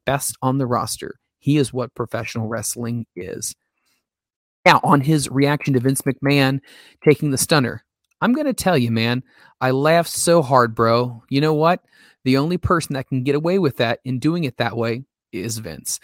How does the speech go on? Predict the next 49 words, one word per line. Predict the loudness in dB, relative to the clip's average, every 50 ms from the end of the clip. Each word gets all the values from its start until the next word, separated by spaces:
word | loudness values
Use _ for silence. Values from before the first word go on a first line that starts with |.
| -18 -20 -20 -20 -6
The | _ 0 0
only | 2 0 0
person | 0 2 2 2 0 -2 -6
that | -6 -6 -8
can | -2 0
get | 0 0
away | 2 2 2 2
with | 2 0 -2 -2
doing | -2 -2 0 -2 -2
it | -6 -8 -6
that | -6 -6 -4 -2
way, | -2 -2 -2 -2 -4 -8 _ _ _
I | -10 -10
can't | -10 -10 -10 -6 -4 -4 -2 -2 -2
even | -2 -2 -2 -2
be | -2 0 -2
mad | 0 0 0 -2 -2 -4
at | -6 -6 -6
him. | -8 -8 -8 -12 -16 _ _ _ _ _ -8
I | -8
can't | -8 -8 -6 -4 -4 -4 -4 -8 _ _
be | -4 -2 -2
mad | -2 -2 -2 -4 -4 -6 -8 -8
at | -10 -8 -6
all. | -6 -6 -6 -6 -8 -10 _ _ _ -20 -20 -20 -20 -20 -20 -2 _
Now, | 6 8 8 8 6 2 -6 -16 _ _ 0
Booker | 0 2 2 0
T | 0 0 0 0
also | 0 -2 0 0 -2 -2
commented | 0 -2 -2 0 0 0 -2
on | -2
the | -4 -6
criticism | -6 -4 -2 -2 -2 -2 -2 -4 -2 -2 -2
that | -2 -2 -4
McMahon | -6 -6 -4 -4 -2 -4 -4
took | -2 -2 -2 -2 -2 -8 _ _ -20 -20 -20 -14 _
on | 0 0 2
being | 2 2 2 2 2
a | 0
part | -2 0 0 2 2
of | 2 0
the | -2 -2
WrestleMania | -2 -2 -4 -4 -4 -4 -2 -2 -2 -2 -4 -4 -6 -8
card. | -8 -8 -8 -8 -10 -14 -16 _ _ _ _ -20 _ _ _ _ _
He | _ -2 0
says, | 2 2 2 2 2 2
and | 0 -2
I | -2 -4
quote, | -4 -2 -2 0 0 -2